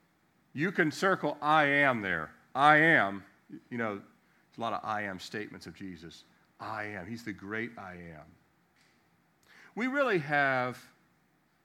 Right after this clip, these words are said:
no more control of our lives today than we did five weeks ago, or five months ago, or five years ago. Hopefully,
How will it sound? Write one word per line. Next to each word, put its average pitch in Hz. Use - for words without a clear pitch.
no 135
more 202
control 147
of 123
our 120
lives 113
today 101
than 120
we 120
did 113
five 110
weeks 107
ago, 76
or 117
five 113
months 117
ago, -
or 117
five 113
years 117
ago. 87
Hopefully, 151